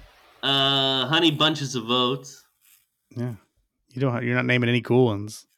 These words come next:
Speaker 1: No, uh, we didn't. So Cocoa Puffs, we would have, we would have, like, a variety, but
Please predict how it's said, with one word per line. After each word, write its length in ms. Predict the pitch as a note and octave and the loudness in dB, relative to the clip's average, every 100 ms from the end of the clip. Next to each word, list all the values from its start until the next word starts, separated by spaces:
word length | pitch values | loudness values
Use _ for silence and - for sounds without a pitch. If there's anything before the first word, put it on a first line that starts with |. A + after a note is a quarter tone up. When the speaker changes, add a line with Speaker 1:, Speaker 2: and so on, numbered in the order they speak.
| _ _ _ _ _ _ _ - | _ _ _ _ _ _ _ -8
Speaker 1:
No, 500 | D3 C#3+ B2+ B2+ B2 | 0 2 4 2 0
uh, 100 | C#3 | 4
we 140 | F3 | 4
didn't. 320 | F3+ G#3+ F#3 - _ _ _ _ _ - | 4 -2 -4 -10 _ _ _ _ _ -8
So 300 | - E3 D3 | 0 2 2
Cocoa 340 | G3 F#3+ G3+ | 2 2 0
Puffs, 400 | G3+ G3 F3+ - | 2 2 2 0
we 120 | F3 | 2
would 120 | E3+ E3 | 2 4
have, 680 | E3+ D#3+ D#3+ D3+ D3+ D3 C#3+ | 6 6 6 6 4 0 -2
we 140 | F3 | 0
would 120 | G3+ | 2
have, 220 | F#3 F3 D3+ | 4 2 2
like, 380 | D#3 C#3 - - _ _ _ _ _ _ D#3 | 2 0 -2 -20 _ _ _ _ _ _ -4
a 80 | |
variety, 640 | C3 C3 C3 B2+ A2 G#2 G#2 | -2 0 2 4 2 0 -2
but 240 | A#2 | -2